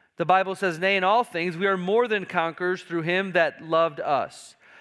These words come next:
For I am persuaded that neither death, nor life, nor angels, nor principalities, nor powers, nor things present, nor things to come, nor height, nor depth, nor any other creature shall be able to separate us from the love of God,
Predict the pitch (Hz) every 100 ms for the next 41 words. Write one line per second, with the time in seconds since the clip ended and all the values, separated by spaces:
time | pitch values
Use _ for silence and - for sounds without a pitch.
0 | - 185 208 233 214 - - 170 214 214
1 | 165 175 180 175 196 180 139 202 214 220
2 | - 180 165 175 202 208 208 180 156 202
3 | 214 196 196 175 160 208 180 180 190 196
4 | 202 208 185 175 156 - 190 196 196 190
5 | 185 - - - - _ _ 147 143 160
6 | 139 - 165 175 196 190 139 127 156 143
7 | 143 - 160 165 170 135 - 175 185 160
8 | 143 143 160 - - 156 - 226 269 269
9 | 262 254 - 208 - 127 - - _ -
10 | - - - _ - 151 151 147 180 196
11 | 196 185 151 - 185 180 160 143 131 117
12 | - - - _ _ _ _ _ 143 147
13 | 143 156 160 135 151 139 120 117